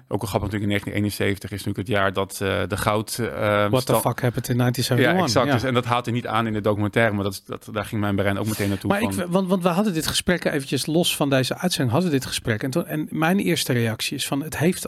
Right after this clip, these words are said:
Speaker 2: alles met die economische prikkels te maken.
Speaker 1: Mhm.
Speaker 2: Weet je, het leven is zo ontzettend duur geworden,
Speaker 1: Mhm.
Speaker 2: dat je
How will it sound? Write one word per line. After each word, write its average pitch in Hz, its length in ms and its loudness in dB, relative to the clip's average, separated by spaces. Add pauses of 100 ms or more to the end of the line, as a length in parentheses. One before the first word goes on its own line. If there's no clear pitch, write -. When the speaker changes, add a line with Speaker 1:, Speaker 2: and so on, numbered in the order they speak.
(120)
Speaker 2:
alles 180 300 2
met 139 120 -4
die - 100 -6
economische 135 640 0
prikkels 131 360 0
te - 100 -4
maken. 156 400 0 (120)
Speaker 1:
Mhm. 104 140 2 (180)
Speaker 2:
Weet 131 140 2
je, 170 60 4
het 160 80 -2
leven 196 420 2
is 135 280 -4
zo 165 180 4
ontzettend 131 580 0
duur 190 220 4
geworden, 104 600 -6
Speaker 1:
Mhm. 90 400 2
Speaker 2:
dat 165 240 0
je 165 120 2